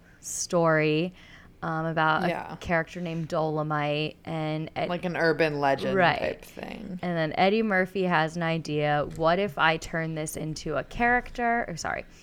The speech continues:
Speaker 1: Rudy Ray Moore. Um,
Speaker 2: Yeah.
Speaker 1: "What if I
Speaker 2: <laughs>
Speaker 1: turn this into a character and that's what I run with?"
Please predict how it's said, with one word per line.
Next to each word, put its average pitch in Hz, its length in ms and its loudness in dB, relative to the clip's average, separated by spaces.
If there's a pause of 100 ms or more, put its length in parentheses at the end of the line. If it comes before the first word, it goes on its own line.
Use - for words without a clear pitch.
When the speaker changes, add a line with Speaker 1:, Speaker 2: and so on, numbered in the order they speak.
(160)
Speaker 1:
Rudy 175 300 -2
Ray 165 220 0
Moore. 143 380 -2 (480)
Um, 170 600 0
Speaker 2:
Yeah. 160 200 2
Speaker 1:
"What 185 140 6
if 208 180 6
I 214 160 10
Speaker 2:
<laughs> - 20 8
Speaker 1:
turn 202 320 6
this 196 220 0
into 208 420 0
a 233 80 2
character 165 840 2 (420)
and 151 600 -4 (160)
that's 160 480 4
what 170 140 2
I 151 120 4
run 143 320 -6
with?" - 380 -10